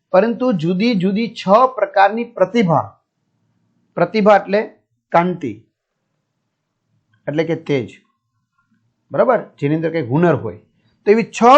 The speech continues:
પ્રકારની પ્રતિભા માટે આ પુરસ્કાર મળે છે. એવું નથી કે, પરંતુ જુદી જુદી છ પ્રકારની પ્રતિભા માટે આ સન્માન મળે છે. વાહ દાદા, બહુ સરસ આ તો. વાહ દાદા, આ તો બહુ સરસ વાત કરી. એ છ પ્રકાર કયા છે દાદા?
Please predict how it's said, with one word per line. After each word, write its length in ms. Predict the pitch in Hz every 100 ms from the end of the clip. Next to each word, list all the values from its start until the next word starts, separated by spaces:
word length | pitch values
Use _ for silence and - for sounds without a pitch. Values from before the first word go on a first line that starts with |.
| 285
પ્રકારની 460 | 233 202 220 233 254
પ્રતિભા 560 | - 196 226 214 226
માટે 280 | 202 185 196
આ 60 | 190
પુરસ્કાર 480 | 160 160 - 160
મળે 280 | 139 131 131
છે. 200 | - 117 _ _ _ -
એવું 300 | 208 320 370
નથી 240 | 240 196
કે, 360 | 135 113 - _ _ _ _ _
પરંતુ 320 | 202 240 240 247
જુદી 260 | 208 247
જુદી 220 | 247 254
છ 320 | - - 226 262
પ્રકારની 560 | 214 202 208 208 208 214
પ્રતિભા 460 | 196 170 190 190
માટે 400 | 185 185 180 151 -
આ 40 |
સન્માન 440 | 151 156 156 170 165
મળે 280 | 131 135
છે. 360 | 135 - 127 - _ _ _ _ _ _ -
વાહ 260 | 139 202
દાદા, 400 | 202 160 151 127 -
બહુ 160 | 185
સરસ 400 | 185 180 202 240
આ 80 | 165
તો. 280 | 147 110 - _ _ _ _
વાહ 180 | 185 220
દાદા, 400 | 180 147 151 147
આ 60 | 139
તો 140 | 135
બહુ 100 | 160
સરસ 380 | 170 202 240 233
વાત 220 | 175 160
કરી. 300 | - 123 107 _ _ _ _ _ _ -
એ 80 | 262
છ 320 | - 208 247
પ્રકાર 300 | 269 269 285
કયા 220 | 285 294
છે 140 | 285 262
દાદા? 420 | 208 196 220